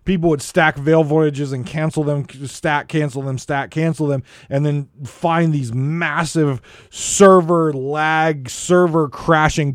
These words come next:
piles of loot. Clear exploit, obviously. People were getting, uh, their accounts suspended and stuff like that while they were doing it.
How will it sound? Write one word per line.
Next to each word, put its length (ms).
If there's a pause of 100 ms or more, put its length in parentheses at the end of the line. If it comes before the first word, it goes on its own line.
piles 640
of 120
loot. 320 (300)
Clear 340
exploit, 540
obviously. 560
People 320
were 140
getting, 340
uh, 160
their 160
accounts 360
suspended 460
and 140
stuff 260
like 200
that 260
while 160
they 120
were 120
doing 380
it. 180